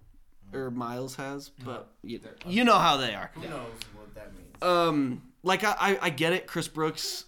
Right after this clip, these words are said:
Speaker 1: like, he came here to, to play football, probably.
Speaker 3: Yes,
Speaker 1: Um,
Speaker 3: unlike Houston Hanguli.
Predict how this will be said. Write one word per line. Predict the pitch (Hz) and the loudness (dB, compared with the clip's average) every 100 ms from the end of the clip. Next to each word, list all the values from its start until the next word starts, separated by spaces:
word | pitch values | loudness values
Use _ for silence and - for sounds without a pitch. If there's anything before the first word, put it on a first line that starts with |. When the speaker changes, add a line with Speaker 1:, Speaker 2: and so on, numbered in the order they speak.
| - | -4
Speaker 1:
like, | 147 127 - - - | -4 -4 -8 -20 -20
he | - 170 | -8 -6
came | 165 180 160 160 | -4 -2 0 0
here | 156 156 | 0 0
to, | 147 147 123 - - | -2 -6 -8 -16 -12
to | - 139 120 107 104 - | -4 -2 -2 -6 -8 -12
play | - 151 147 147 151 156 160 - | -10 -2 2 2 2 0 -4 -10
football, | - 143 - 151 156 160 - - | -6 -4 0 0 0 -6 -20 -4
probably. | 143 135 147 160 180 170 - - 117 | 0 0 0 -2 -2 -6 -20 -20 -18
Speaker 3:
Yes, | 110 139 | -6 0
Speaker 1:
Um, | 147 139 139 | 2 2 0
Speaker 3:
unlike | 127 131 120 120 - - - | -2 -8 -8 -10 -16 -20 -16
Houston | 135 - 131 | -14 -14 -12
Hanguli. | 131 127 127 127 | -12 -10 -8 -10